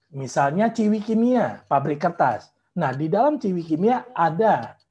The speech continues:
pembangkit listrik sendiri. Nah, demikian juga dengan pabrik pupuk. Makanya kenapa air itu diolah dengan dua tujuan utamanya.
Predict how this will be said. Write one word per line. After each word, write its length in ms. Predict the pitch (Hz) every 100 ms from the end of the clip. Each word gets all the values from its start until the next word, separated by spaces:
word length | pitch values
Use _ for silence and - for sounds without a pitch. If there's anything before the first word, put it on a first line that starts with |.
| _ -
pembangkit 400 | 175 151 147 160
listrik 320 | 147 151 185
sendiri. 560 | - 127 113 107 92 98 _ _ _ _ _ _ _ _
Nah, 160 | 123 117
demikian 480 | 110 127 139 156 151
juga 320 | 147 180 240
dengan 240 | 196 190
pabrik 320 | 196 - 214 -
pupuk. 480 | 269 247 220 - _ _ _ _ _ _ 165
Makanya 480 | 156 139 120 185 233
kenapa 640 | 156 120 - 110 123 170 -
air 320 | 151 143 139
itu 240 | 131 -
diolah 480 | 240 160 139 131 180 190
dengan 400 | 135 139 175 208
dua 400 | 147 160 180 180
tujuan 480 | 196 170 208 220 196
utamanya. 800 | 143 - 127 127 123 120 101